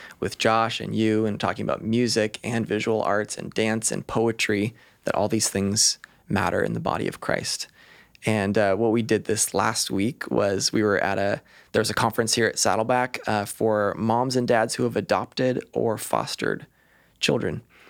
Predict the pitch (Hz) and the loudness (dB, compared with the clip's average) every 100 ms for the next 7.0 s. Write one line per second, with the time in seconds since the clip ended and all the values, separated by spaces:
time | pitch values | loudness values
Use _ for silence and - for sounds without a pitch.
0 | - - _ - 117 110 107 - 123 117 | -20 -20 _ 0 2 2 0 0 2 2
1 | 98 - 107 104 - 123 117 - 104 - | 2 2 2 2 2 2 4 2 0 0
2 | 120 - 110 113 110 - - - 104 104 | 0 0 0 2 0 -2 -4 0 0 0
3 | 104 - - 123 110 104 127 - - - | 0 0 2 2 2 0 0 -2 -2 -2
4 | - 117 107 107 110 104 - 110 104 - | -2 0 0 0 -2 -2 -2 0 0 0
5 | 110 107 110 107 - - 104 107 - - | 0 0 0 0 0 2 0 2 2 0
6 | - - - - - _ - - 110 107 | -6 -20 -20 -20 -20 _ -2 2 2 2